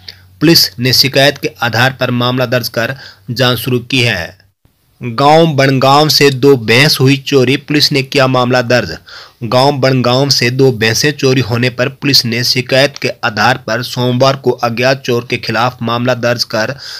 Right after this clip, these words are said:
जांच शुरू की है। मंगलवार को मिली जानकारी के अनुसार गांव बनगांव निवासी वीरेंद्र कुमार ने पुलिस को दी शिकायत में बताया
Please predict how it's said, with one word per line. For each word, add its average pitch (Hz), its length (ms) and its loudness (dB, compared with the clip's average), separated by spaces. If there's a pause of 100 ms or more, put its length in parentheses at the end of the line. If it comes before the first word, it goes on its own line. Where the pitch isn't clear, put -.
(220)
जांच 117 300 0
शुरू 120 220 -4
की 131 220 -4
है। 95 440 -4 (220)
मंगलवार 139 540 2
को 131 160 -2
मिली 123 220 0
जानकारी 127 500 0
के 135 100 -4
अनुसार 117 420 -4
गांव 123 280 0
बनगांव 120 480 -2
निवासी 120 480 -2
वीरेंद्र 123 380 -2
कुमार 120 380 -2
ने 117 100 -4
पुलिस 135 340 -4
को 127 140 -2
दी 113 120 -4
शिकायत 127 560 -2
में 113 140 -4
बताया 110 460 -2